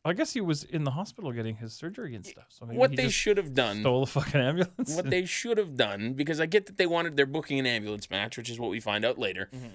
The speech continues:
Speaker 2: which is what they had originally planned for Extreme Rules before his elbow got as bad as it did. And as we said, they told us six months for the injury, which was an overstatement so that when he came back, they
Speaker 1: Mm-hmm.
Speaker 2: could make it seem cool,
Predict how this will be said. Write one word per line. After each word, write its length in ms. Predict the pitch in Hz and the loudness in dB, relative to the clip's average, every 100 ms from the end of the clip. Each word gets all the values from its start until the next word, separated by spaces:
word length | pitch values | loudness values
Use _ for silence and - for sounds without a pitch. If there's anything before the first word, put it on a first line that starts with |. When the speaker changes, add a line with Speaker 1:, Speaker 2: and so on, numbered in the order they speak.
| - | -4
Speaker 2:
which 160 | 131 120 | -2 0
is 80 | |
what 140 | 131 127 | 0 4
they 100 | 127 | 4
had 100 | 127 | 4
originally 360 | 156 156 165 | 2 0 -2
planned 300 | 147 165 160 | 2 2 4
for 80 | 147 | 2
Extreme 340 | 143 - 147 135 | 0 0 2 4
Rules 220 | 135 123 | 2 2
before 300 | 117 135 123 | 0 0 2
his 120 | 113 | 2
elbow 220 | 120 117 | 2 2
got 180 | 110 110 | 0 -2
as 60 | 104 | 0
bad 200 | 110 101 | -2 -2
as 100 | 104 | -8
it 80 | 95 | -14
did. 160 | - _ _ _ _ - | -16 _ _ _ _ -4
And 100 | 101 | 2
as 180 | 113 120 | 2 2
we 80 | 143 | 4
said, 320 | - 170 156 | 8 8 6
they 120 | 151 | 2
told 340 | 143 - 151 143 | 2 4 4 4
us 280 | 131 - - _ _ _ _ _ _ _ | 2 -2 -6 _ _ _ _ _ _ _
six 360 | - 143 131 139 | 0 2 2 4
months 300 | 151 151 - | 4 2 0
for 120 | 127 | 2
the 160 | 135 | 2
injury, 320 | 151 131 143 139 | 2 2 2 2
which 220 | 127 - | 0 0
was 160 | 127 | 0
an 80 | 120 | 0
overstatement 680 | 127 123 120 - 120 104 113 | 2 2 0 2 2 0 -2
so 120 | - | 0
that 100 | 107 | 0
when 100 | 85 | 0
he 100 | 101 | -4
came 220 | 95 104 101 | -4 -4 0
back, 220 | 98 98 | 0 0
they 80 | 95 | -4
Speaker 1:
Mm-hmm. 80 | 90 | -6
Speaker 2:
could 80 | 92 | -6
make 180 | 90 | -6
it 60 | 95 | -8
seem 180 | 90 92 | -10 -6
cool, 320 | - 156 | 0 0